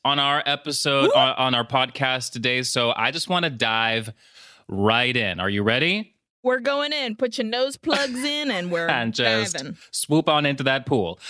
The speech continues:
Speaker 1: Okay, everybody.
Speaker 2: <laughs>
Speaker 1: So listen to this fucking phenomenal bio right here.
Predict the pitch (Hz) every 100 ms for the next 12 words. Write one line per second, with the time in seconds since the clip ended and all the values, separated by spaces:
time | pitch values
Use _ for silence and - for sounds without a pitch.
0 | - 156 165 180 165 151 160 190 214 _
1 | 233 254 262 - - 165 208 233 202 170
2 | 160 160 151 - - _ _ - - -
3 | 135 127 120 117 120 110 107 104 101 95
4 | 98 98 92 92 90 92 90 69